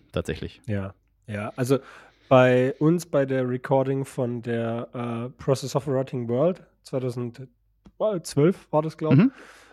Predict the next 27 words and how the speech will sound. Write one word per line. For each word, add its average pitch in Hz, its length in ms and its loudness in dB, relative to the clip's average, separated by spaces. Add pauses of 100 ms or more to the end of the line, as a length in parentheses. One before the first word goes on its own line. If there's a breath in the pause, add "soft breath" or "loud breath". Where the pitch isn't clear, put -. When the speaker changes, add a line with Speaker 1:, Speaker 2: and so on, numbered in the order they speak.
(160 loud breath)
Speaker 2:
Ähm, 127 340 6
da 135 100 6
haben 151 120 6
wir 147 80 6
halt 135 120 2
auch, 135 200 0
äh, 123 420 2
so, 110 440 -4 (420)
äh, 107 480 -6
so 117 180 -10
ein 104 100 -4
bisschen 107 200 -8
Technical 110 400 -2
Death 180 200 0
Metal 165 320 6
mit 131 280 -2
aber 127 200 0
auch, 123 380 -2
äh, 123 360 -6
Clean 151 340 0
Parts 113 300 -6
drin, 113 100 -12
mit 110 120 -14
sehr 127 100 -8
vielen 123 220 -8
Clean 131 240 -8
Parts. 120 320 -6